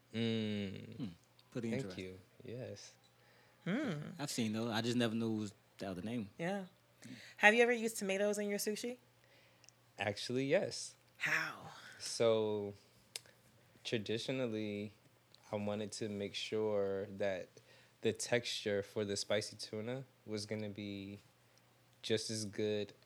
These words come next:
Speaker 1: as the real tuna, but when I make the vegan version, I discovered that you can steam the tomato, peel the skin back, release the seeds, and now you have this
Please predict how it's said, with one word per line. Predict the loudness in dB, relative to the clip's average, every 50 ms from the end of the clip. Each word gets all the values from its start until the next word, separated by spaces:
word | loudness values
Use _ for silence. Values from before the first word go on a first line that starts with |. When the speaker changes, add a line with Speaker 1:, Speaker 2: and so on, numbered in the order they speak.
| -20 -10 -4
Speaker 1:
as | 0 2 2 2 2 2 0 -2 -4
the | -4 -6 -6 -4 -4 -4 -4 -4 -6 -6 -8 -10 -12 -16 -20 -20 _ _ _ _ _ -20 _ _ _ -20 -14 -8
real | -4 -2 0 2 2 2
tuna, | 2 0 2 2 2 0 -2 -4 -6 -4
but | -2 -2 -2 -2 -4 -6
when | -6 -4 -4
I | -4
make | -2 -4 -4 -4 -6 -6
the | -6 -4
vegan | -2 0 0 0 0 0 -2 -2
version, | -2 -4 -4 -4 -6 -8 -8 -8 -10 -12 -16 -20 -20 -20 -20 -20 -20 -20 -20 -20 -14 _ -4
I | -2
discovered | -2 -2 -2 -2 0 0 0 0 0 -2 -4 -4
that | -4 -4 -4 -6 -8 -14 -20 -20 -20 _ -8
you | -8 -6
can | -6 -4 -4
steam | -4 -4 -2 -2 -2 -2 -2
the | -4
tomato, | -4 -4 -2 -2 0 0 0 2 0 0 0 -2 -8 -16 -20 -20 -20 -20 -20 -20 -20 _ _ -20 -20 -20 -20 -20 -20 _ _ _ _ _ _ _
peel | -2 -2 -2 -2
the | -2
skin | -6 -6 -4 -2 -2 0 0
back, | 0 0 0 0 -2 -8 -18 -20 -20 -20 -20 -20 -20 -20 -20 -20 -20 -20 _ _ _ _ _ _ _ -4
release | -4 -2 -2 -2 -4 -6 -6 -8 -10 -8
the | -6 -6
seeds, | -4 -2 -2 -2 -2 -2 -2 -4 -6 -6 -8 -8 -10 -12 _ -8
and | -6 -4 -4 -4 -6 -6 -8 -6
now | -4 -2 -2 -2
you | -2 -2 -4 -2
have | -2 -2 -2 -2
this | -4 -6 -6 -8